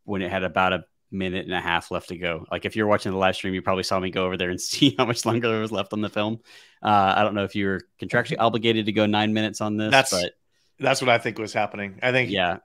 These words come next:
Speaker 1: it
Speaker 2: he was
Speaker 1: must have
Speaker 2: trying to
Speaker 1: been
Speaker 2: fill, uh, fulfill
Speaker 1: Yeah.
Speaker 2: the contract. <laughs>
Speaker 1: Um, but, uh, yeah, because it just, like, it felt like you went back to that shot of the couple kissing with the sun right behind them, which love that shot. Uh, it's one of my favorites.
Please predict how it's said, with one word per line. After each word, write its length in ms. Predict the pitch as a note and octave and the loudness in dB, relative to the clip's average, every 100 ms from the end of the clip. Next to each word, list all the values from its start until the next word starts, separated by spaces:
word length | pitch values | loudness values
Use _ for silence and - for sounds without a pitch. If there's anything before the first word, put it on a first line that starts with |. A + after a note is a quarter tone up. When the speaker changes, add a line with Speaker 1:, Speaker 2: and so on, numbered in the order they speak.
| - | -4
Speaker 1:
it 140 | G#2 | -2
Speaker 2:
he 40 | C#2 | 0
was 60 | B2 | 0
Speaker 1:
must 240 | A2 - | 0 0
have 100 | A#2 | -2
Speaker 2:
trying 40 | A#2 | 0
to 60 | |
Speaker 1:
been 60 | A2 | 2
Speaker 2:
fill, 220 | B2 A#2 | 2 4
uh, 300 | A2 G#2+ G#2 - _ _ - | 2 2 -2 -10 _ _ -14
fulfill 280 | A#2+ C3+ A#2 | -4 0 0
Speaker 1:
Yeah. 60 | |
Speaker 2:
the 80 | G#2+ | 0
contract. 600 | - G#2+ G2 G2+ G2 - - - | -2 -2 -2 -6 -8 -12 -20 -2
<laughs> 400 | D#3+ - D#3 - - - - - - G#2+ G2+ F#2+ F2+ | -2 0 -6 -8 -18 -20 -20 -20 -8 -2 0 0 -2
Speaker 1:
Um, 240 | F2+ F2 - - | -4 -10 -8 -2
but, 220 | G2+ - - | -2 -2 -4
uh, 440 | F#2+ F#2 F2 E2+ - | 0 0 0 -4 -6
yeah, 200 | G2+ F2+ | -2 -2
because 320 | E2+ F#2+ G#2 G2+ | -2 -6 -8 -6
it 60 | |
just, 180 | G#2 - | -6 -2
like, 160 | G2+ - | -2 -2
it 80 | |
felt 120 | - A2+ | -2 -2
like 160 | G2+ | 0
you 60 | G#2 | -2
went 160 | G#2+ | 0
back 240 | G2 G2 - | 2 0 0
to 120 | F#2+ | -6
that 440 | G2 F#2 F2+ - - | -2 0 0 -4 -10
shot 420 | - - G2 F#2 | -8 -2 -2 0
of 180 | F#2+ E2+ | -4 -8
the 80 | - | -6
couple 220 | G2+ F#2+ | -6 -4
kissing 340 | - F#2+ G2+ F#2+ | -6 -6 -6 -6
with 140 | F2+ | -6
the 60 | F#2+ | -6
sun 200 | G2 F#2+ | -4 -2
right 160 | G2+ | -4
behind 260 | G2 G#2 G#2 | -2 -4 -4
them, 120 | F#2+ | -4
which 320 | F2+ - - _ _ - - _ | -4 -6 -12 _ _ -12 -12 _
love 280 | - G#2 F#2 | -2 0 0
that 160 | G2+ - | -2 0
shot. 380 | G#2+ G#2 G2+ _ | 4 4 2 _
Uh, 180 | F#2 F2+ | -6 -6
it's 100 | E2+ | -6
one 80 | G#2 | -8
of 60 | F#2+ | -8
my 80 | F2+ | -6
favorites. 560 | G2+ G2 G2 - - | -6 -6 -6 -8 -12